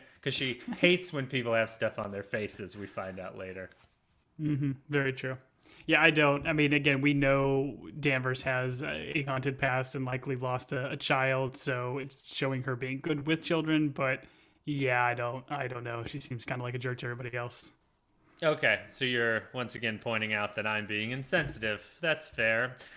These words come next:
Speaker 1: Tom, what are your
Speaker 2: <laughs>
Speaker 1: thoughts on mac and cheese? Are you pro mac and cheese or anti mac and cheese?
Speaker 2: Oh, I'm, I'm for it. I make the meanest, meanest Kraft mac and cheese there is. My son loves it.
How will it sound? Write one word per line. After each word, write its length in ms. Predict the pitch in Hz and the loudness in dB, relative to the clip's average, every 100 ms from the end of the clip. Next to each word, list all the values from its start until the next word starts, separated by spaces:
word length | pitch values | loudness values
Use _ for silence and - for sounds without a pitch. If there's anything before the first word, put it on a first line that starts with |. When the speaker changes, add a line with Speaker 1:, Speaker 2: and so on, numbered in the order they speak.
| - | -4
Speaker 1:
Tom, 260 | - 214 233 | 4 4 4
what 120 | 262 | 2
are 20 | 320 | 4
your 80 | 285 | 4
Speaker 2:
<laughs> 20 | |
Speaker 1:
thoughts 340 | 190 170 - | 4 4 4
on 180 | 160 135 | 2 4
mac 260 | 123 117 113 | 2 2 -2
and 120 | 104 | -6
cheese? 520 | - 110 98 95 - | -4 -2 -2 -4 -8
Are 80 | 147 | -8
you 120 | 175 | -8
pro 260 | 175 202 208 | 0 0 2
mac 280 | 196 190 | 0 -2
and 100 | 185 | -4
cheese 320 | - 185 165 139 | -4 -4 -2 -4
or 80 | |
anti 400 | 117 110 101 101 | -2 -2 -2 -6
mac 240 | 95 92 - | -6 -8 -10
and 100 | 95 | -14
cheese? 480 | - 101 98 - - _ _ _ _ - | -12 -12 -12 -18 -20 _ _ _ _ -4
Speaker 2:
Oh, 100 | 143 | 0
I'm, 220 | 135 135 | 0 -2
I'm 140 | 156 131 | -4 -4
for 240 | 147 123 | -4 -6
it. 60 | - | -6
I 80 | 147 | -4
make 180 | 139 131 | -4 -2
the 60 | |
meanest, 480 | 135 135 127 - - | -2 -2 -2 -6 -4
meanest 340 | 147 131 131 - | -2 -2 -4 -6
Kraft 300 | 127 120 131 | -4 -4 -6
mac 200 | 120 123 | -6 -8
and 60 | |
cheese 220 | - 123 | -10 -10
there 160 | 123 117 | -8 -10
is. 320 | 117 117 - | -10 -12 -10
My 60 | 135 | -8
son 240 | 127 127 | -6 -6
loves 220 | 120 120 | -6 -10
it. 80 | 143 | -12